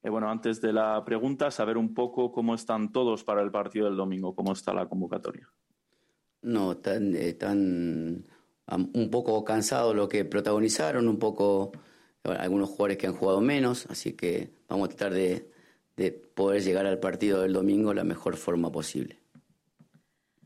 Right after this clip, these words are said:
Speaker 1: Alors, euh, on a des joueurs, hein, qui sont, euh, fatigués. Ceux qui ont, ceux qui ont joué, euh, hier sont, sont fatigués parce qu'il y en a certains notamment qui avaient moins de temps de jeu, donc qui accusent un petit peu cette fatigue, mais on va essayer d'arriver au, au mieux possible pour ce match de dimanche.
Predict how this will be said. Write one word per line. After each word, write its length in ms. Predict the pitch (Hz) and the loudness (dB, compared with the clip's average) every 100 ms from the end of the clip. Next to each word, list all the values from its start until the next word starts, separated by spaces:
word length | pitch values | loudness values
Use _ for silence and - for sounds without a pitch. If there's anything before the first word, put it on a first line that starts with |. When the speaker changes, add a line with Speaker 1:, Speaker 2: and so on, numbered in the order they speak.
| _ _ _ _ _ _ - 120 | _ _ _ _ _ _ -10 -6
Speaker 1:
Alors, 240 | 117 113 | -4 -2
euh, 100 | 113 | -2
on 140 | 117 | 2
a 140 | 117 113 | 2 2
des 120 | 117 | 2
joueurs, 320 | 117 123 127 | 2 2 2
hein, 100 | 117 | 0
qui 440 | 113 113 104 107 107 | 0 2 4 4 2
sont, 300 | - 110 101 | 2 0 2
euh, 220 | 101 101 | 2 0
fatigués. 680 | - 113 120 117 151 185 - | -2 -4 -4 0 0 0 -8
Ceux 200 | - 104 | -6 -6
qui 160 | - 104 | -2 0
ont, 500 | 104 101 101 98 87 | 2 4 4 2 0
ceux 160 | 113 | -2
qui 160 | 107 117 | 0 0
ont 140 | 110 | 0
joué, 320 | 110 117 120 | 2 2 4
euh, 420 | 113 101 98 98 98 | 4 2 2 2 0
hier 280 | 104 110 110 | 2 2 0
sont, 340 | - 98 98 | -6 -4 -4
sont 160 | - 104 | -4 -2
fatigués 500 | 110 104 110 139 147 | -2 -2 0 2 2
parce 180 | 107 - | -2 0
qu'il 80 | |
y 60 | 101 | 0
en 80 | 98 | 0
a 40 | |
certains 300 | 95 - 107 | -4 -4 -2
notamment 380 | 104 95 101 107 | 0 0 -2 -2
qui 80 | 95 | 0
avaient 240 | 95 95 | 2 2
moins 180 | 98 107 | 2 -2
de 60 | 101 | -2
temps 140 | 104 | -2
de 40 | |
jeu, 160 | 104 147 | 0 0
donc 160 | 117 - | 0 -2
qui 100 | 95 | -4
accusent 220 | 92 101 | -4 -4
un 80 | 95 | -4
petit 160 | 98 | -4
peu 100 | 107 | -4
cette 200 | - 98 | -2 -2
fatigue, 260 | 98 - 135 | -2 -2 0
mais 80 | 107 | 2
on 60 | |
va 80 | 98 | 0
essayer 240 | 92 98 | 0 -2
d'arriver 320 | 98 95 95 98 | 0 0 2 2
au, 320 | 92 92 - | 2 0 0
au 80 | 95 | 0
mieux 180 | 104 113 | 0 0
possible 380 | 113 - 113 | -2 -2 -4
pour 160 | 107 95 | -4 -4
ce 80 | 98 | -2
match 160 | 98 | 0
de 80 | 95 | -2
dimanche. 320 | 92 87 - | -4 -8 -14